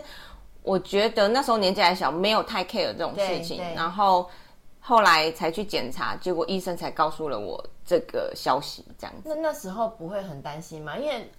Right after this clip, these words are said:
Speaker 2: 以传统观念来说，就是，诶，如果媳妇不能生，那我接下来该怎么办维持这个婚姻？那时候不会有一些担忧存在吗？
Speaker 1: 嗯，当时候，呃，我觉得我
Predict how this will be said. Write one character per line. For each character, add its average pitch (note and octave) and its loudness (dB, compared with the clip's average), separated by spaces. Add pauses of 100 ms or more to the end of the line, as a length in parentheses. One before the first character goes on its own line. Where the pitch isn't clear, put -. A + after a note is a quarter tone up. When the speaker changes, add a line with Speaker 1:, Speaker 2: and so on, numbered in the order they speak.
(140)
Speaker 2:
以 F3+ -6
传 G3 -4
统 F3+ -6
观 F#3 0
念 F#3 -2
来 D#3+ 0
说， F3 -8
就 F3+ -8
是， F3+ -10
诶， G3 -8
如 F3+ -6
果 F3 -4
媳 D#3 -12
妇 F3 -8
不 F3+ -14
能 D3 -10
生， C#3+ -10 (200)
那 G#3+ -10
我 D#3+ -6
接 F3+ -8
下 F#3 -8
来 E3 -4
该 E3+ -6
怎 D#3 -12
么 C#3 -14
办 E3 -6
维 D3 -8
持 D#3 -12
这 D#3+ -10
个 C#3+ -8
婚 C#3+ -14
姻？ C#3 -14
那 F#3+ -10
时 F3+ -6
候 E3 -6
不 E3 -10
会 E3+ -2
有 B2+ -4
一 C#3+ -10
些 D3+ -8
担 D3 -8
忧 D3 -10
存 C#3 -14 (100)
在 B2 -10 (160)
吗？ - -18 (140)
Speaker 1:
嗯， C#4+ 2 (520)
当 E4 6
时 F#3+ 2
候， G#3+ 6
呃， A#3 6
我 A3+ 6
觉 A#3+ 6
得 D#4+ 12
我 E3+ 8